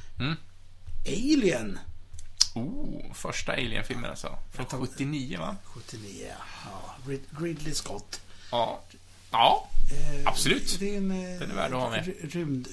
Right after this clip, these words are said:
Speaker 2: rymdskräckis. Det är ju, det är lite av en, eh, liten sån här
Speaker 1: Det var ju banbrytande på många olika sätt
Speaker 2: Mm.
Speaker 1: också. Med tanke på att man visste egentligen inte vem som skulle överleva. Eftersom det fanns ingen, på den tiden ingen så här,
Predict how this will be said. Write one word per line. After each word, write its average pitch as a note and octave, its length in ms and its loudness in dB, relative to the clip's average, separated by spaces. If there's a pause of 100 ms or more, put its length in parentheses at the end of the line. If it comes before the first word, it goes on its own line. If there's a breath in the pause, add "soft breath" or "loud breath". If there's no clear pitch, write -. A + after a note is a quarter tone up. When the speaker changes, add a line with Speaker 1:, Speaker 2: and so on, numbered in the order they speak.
Speaker 2:
rymdskräckis. C#3 1200 -4 (460 loud breath)
Det C#3 60 -6
är C#3 40 -4
ju, D#3+ 120 0 (160)
det E3 120 0
är F3 40 0
lite E3+ 340 -4
av E3 140 -6
en, E3 140 -2
eh, D#3+ 800 -8
liten D3 420 -12
sån - 140 -10
här G#2 260 -12 (1080 loud breath)
Speaker 1:
Det D3+ 160 6
var F3 100 4
ju F3+ 100 4
banbrytande C#3+ 640 2
på A#2 120 -2
många A2+ 320 -2
olika B2 320 -8
sätt - 280 -8
Speaker 2:
Mm. A2 140 -8
Speaker 1:
också. G2 360 -6 (200 loud breath)
Med - 240 -12
tanke A2 220 -4
på A#2 100 -2
att A2+ 100 -6
man B2+ 260 -2
visste D3 260 -2
egentligen C#3+ 300 -4
inte A#2+ 140 -6
vem A#2 380 0
som A#2 160 -6
skulle - 220 -10
överleva. C3 520 -4 (480)
Eftersom B2+ 380 -4
det A#2+ 60 -4
fanns A#2+ 280 -2
ingen, B2 240 -6
på - 180 -4
den E3 220 4
tiden A2+ 320 -4
ingen G#2+ 220 -4
så - 100 -6
här, F#2+ 80 -8